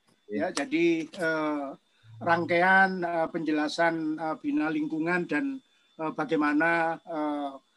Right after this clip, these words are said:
Speaker 2: eh, merespon ya, eh, apa yang diusulkan oleh Pak Nugroho di kampung hidroponik. Nah, eh, kerabat, eh, T V Desa ya, dimanapun, eh, saudara berada,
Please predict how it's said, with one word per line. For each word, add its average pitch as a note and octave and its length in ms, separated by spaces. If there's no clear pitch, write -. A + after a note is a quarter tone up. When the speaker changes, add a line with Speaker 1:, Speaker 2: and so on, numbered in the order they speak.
Speaker 2:
eh, D#3 160
merespon E3+ 960
ya, E3+ 240
eh, D3+ 680
apa F3 340
yang D#3+ 220
diusulkan D#3 720
oleh D3+ 180
Pak D#3 240
Nugroho D#3+ 640
di C#4 160
kampung A3 400
hidroponik. C3+ 480
Nah, F3 240
eh, G#3 380
kerabat, A#3 480
eh, A3 180
T - 80
V A3 140
Desa E3 560
ya, F3 80
dimanapun, E3 880
eh, D#3 480
saudara D3+ 400
berada, D3 560